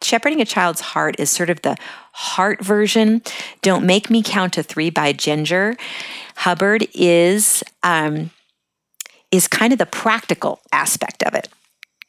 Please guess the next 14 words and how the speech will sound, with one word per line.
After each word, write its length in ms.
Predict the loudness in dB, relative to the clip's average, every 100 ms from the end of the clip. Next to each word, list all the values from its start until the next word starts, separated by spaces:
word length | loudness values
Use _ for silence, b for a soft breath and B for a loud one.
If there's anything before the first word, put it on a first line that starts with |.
| _ _ _ _ _ _ _ _ _ _
So 180 | -2 2
I 120 | 2
recommend 440 | 2 0 0 2
those 240 | 2 2 0
two 160 | -2
books, 260 | -2 -2 0
especially 580 | -2 0 0 2 -2 0
early 340 | -2 0 0
on. 360 | 0 0 0 -2 -4 B B B B B B -2
Um, 540 | 2 4 4 2 -4 -10
Parenting 720 | -2 2 4 4 4 4 2
by 140 | 0 -2
Paul 320 | -2 -2 -2
Tripp. 340 | -2 -2 -4